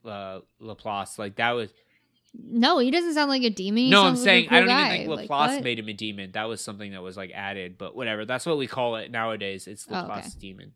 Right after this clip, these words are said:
Speaker 1: But so, yeah, this
Speaker 2: That's
Speaker 1: is,
Speaker 2: fucked
Speaker 1: like,
Speaker 2: up.
Speaker 1: early eighteen hundreds. Uh, and,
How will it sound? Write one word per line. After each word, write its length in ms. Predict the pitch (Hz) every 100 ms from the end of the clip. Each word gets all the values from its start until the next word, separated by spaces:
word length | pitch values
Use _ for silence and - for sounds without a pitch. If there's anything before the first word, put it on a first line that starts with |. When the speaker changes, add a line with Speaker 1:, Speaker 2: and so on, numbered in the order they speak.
| _
Speaker 1:
But 260 | 92 90 - _ _ _ _
so, 420 | - 160 147 139 - _ _ _ _ - - _ _
yeah, 360 | 160 151 120
this 220 | 117 147 -
Speaker 2:
That's 20 |
Speaker 1:
is, 60 | 180
Speaker 2:
fucked 100 | 180
Speaker 1:
like, 180 | 160 147
Speaker 2:
up. 40 |
Speaker 1:
early 440 | 143 143 143 139 131
eighteen 320 | 123 135 117
hundreds. 560 | 117 110 107 104 - -
Uh, 380 | 123 107 107 -
and, 320 | 135 120 117